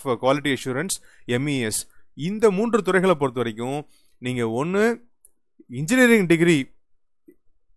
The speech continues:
முடிச்சிருக்கணும், இல்ல நீங்க டிப்ளமோ வச்சிருக்கீங்க அப்படின்னா,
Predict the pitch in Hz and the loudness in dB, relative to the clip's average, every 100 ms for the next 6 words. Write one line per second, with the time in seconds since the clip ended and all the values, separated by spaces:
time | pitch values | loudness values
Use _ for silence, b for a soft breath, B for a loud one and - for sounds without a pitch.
0 | _ _ _ _ _ 143 139 156 123 117 | _ _ _ _ _ -6 -4 -2 -4 -4
1 | 113 120 123 131 156 175 151 135 120 151 | -4 -6 -6 -2 0 0 0 -6 -4 -4
2 | 233 220 220 175 147 135 127 120 120 107 | 0 2 4 4 0 -4 -6 -6 -4 -6
3 | 107 98 104 117 | -8 -6 -4 -4